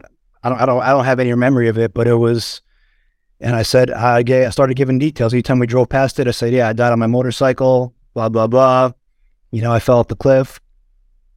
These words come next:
And from my research in past lives, reincarnation, a lot of the times when people die, they, um, let's say they have a, a gunshot wound to the head, or wherever they were injured, where they died,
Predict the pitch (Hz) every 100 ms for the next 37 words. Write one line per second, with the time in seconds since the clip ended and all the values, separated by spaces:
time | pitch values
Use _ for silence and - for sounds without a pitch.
0 | - 127 127 127 131 120 - - _ _
1 | _ _ 143 147 147 139 156 - 135 -
2 | 120 135 135 131 127 143 143 123 127 -
3 | 127 131 135 156 156 160 - _ _ _
4 | _ _ _ _ _ 113 123 131 131 -
5 | 131 131 143 120 113 127 117 120 113 127
6 | 131 117 117 117 117 113 113 120 117 135
7 | 123 120 127 123 - _ 127 127 127 -
8 | 113 113 117 - 113 117 120 107 - _
9 | _ _ - 117 117 127 127 123 127 123
10 | 120 127 127 123 123 117 120 127 139